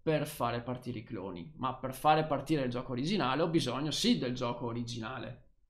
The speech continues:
ok? Questa è la caratteristica del rom set unmerged, quindi abbiamo, eh, ovviamente tanti file, però, eh, il peso in dimensioni proprio, in, in, in giga,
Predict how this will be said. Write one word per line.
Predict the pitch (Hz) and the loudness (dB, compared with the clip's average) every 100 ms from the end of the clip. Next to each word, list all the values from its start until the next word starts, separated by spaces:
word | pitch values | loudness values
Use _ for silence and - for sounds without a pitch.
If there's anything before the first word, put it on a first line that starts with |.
| - | -20
ok? | - 151 139 160 - - - - | -4 0 0 -2 -4 -14 -18 0
Questa | 196 202 214 | 2 4 8
è | |
la | 190 | 8
caratteristica | 180 170 165 170 151 151 - 156 156 156 - - - | 8 4 4 4 4 2 0 2 4 4 2 -14 -14
del | - 160 139 | 2 4 6
rom | 135 160 | 4 4
set | 156 - 120 123 117 - | 4 2 0 0 -4 0
unmerged, | 143 139 131 127 135 139 131 | 2 2 0 -2 -2 -2 0
quindi | 151 170 165 165 165 - - - - - - - - | 6 8 10 8 6 -6 -10 -10 -14 -14 -16 -16 -10
abbiamo, | - 143 165 165 160 151 143 139 135 135 | -2 6 10 10 10 6 6 4 2 0
eh, | 143 143 135 | -2 -2 -2
ovviamente | 135 156 151 135 | 0 2 2 -2
tanti | 127 135 165 | -4 -2 0
file, | 196 160 143 147 165 190 247 233 - - | 2 4 4 4 2 4 4 2 -2 -2
però, | 170 160 156 165 175 143 143 143 | 4 8 8 8 6 2 -2 -2
eh, | 135 | -2
il | 147 | -4
peso | - - 170 156 139 123 139 151 175 - | -4 6 8 8 6 2 2 2 2 -2
in | 143 139 | -2 0
dimensioni | 143 147 143 139 - 151 135 135 139 | 2 2 2 0 2 4 4 2 0
proprio, | 139 127 123 123 123 131 147 | 2 2 0 0 0 2 2
in, | 139 127 | 0 -2
in, | 120 127 127 117 | -2 0 0 0
in | 147 147 | 0 0
giga, | 139 156 131 131 135 165 - | 2 2 2 0 0 0 -4